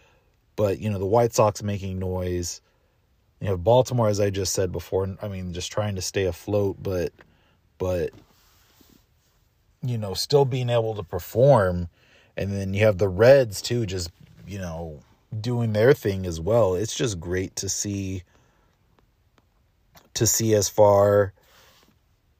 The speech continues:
as a general baseball sense. Like, y-, you can't, you can't be wrong for loving a no-hitter, like, regardless of who the team is. Like, I'm sorry, you can't be wrong loving that. That's just impossible. You're wrong if you're hating,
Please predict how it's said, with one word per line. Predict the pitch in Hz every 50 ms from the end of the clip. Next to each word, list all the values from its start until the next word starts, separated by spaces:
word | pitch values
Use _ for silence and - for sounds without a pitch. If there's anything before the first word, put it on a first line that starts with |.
| _ _
as | 95 98 98 95
a | 101
general | 92 87 95 98 98 104 107 101 95
baseball | 87 85 82 117 156 - - 80 76 73 71
sense. | - - 73 71 73 - -
Like, | - 73 78 - -
y-, | - - 71 64 -
you | - 113 123
can't, | 120 - 165 156 147 139 -
you | 135 147 147
can't | - 180 170 160 135 135
be | 143 135 131 123
wrong | 110 107 107 113 117 113 110 113 - - - _ _ _ _ _ _ _ _ _ _ _ _ _ _ _ _ _ _ _ _ _ _ _ _ _ _ _ _ _ _ _ _ _ _ _ _ _ _ _ _ _ _ _ _ _ _
for | - - 131
loving | 117 113 113 117 110 107 110 107 104
a | 101
no-hitter, | 98 98 98 90 85 98 92 80 78 78 73
like, | 73 73 69 69 - - - _ _ _ _ _ _ _ _
regardless | 110 110 92 107 104 107 107 101 -
of | 101 90 -
who | 107 92
the | 90 82
team | - 95 90 82 76
is. | 76 73 73
Like, | 69 -
I'm | 87 98 98
sorry, | - 101 92 87 87
you | 101 101
can't | - 123 123 117 -
be | 113 110
wrong | 101 104 104 107 104 92
loving | 95 104 98 87 76 65
that. | 65 62 57 - - _ _ _ -
That's | 104 101 -
just | - - 104 - -
impossible. | 92 92 87 - 107 104 92 - - 76 71 71 71 76 - - _ _ _ _ _ _ _ _ _ _
You're | - 98 90
wrong | 87 98 135 185 185 139
if | 101 85 -
you're | 80 76
hating, | - 147 196 175 107 87 85 87 90 87 82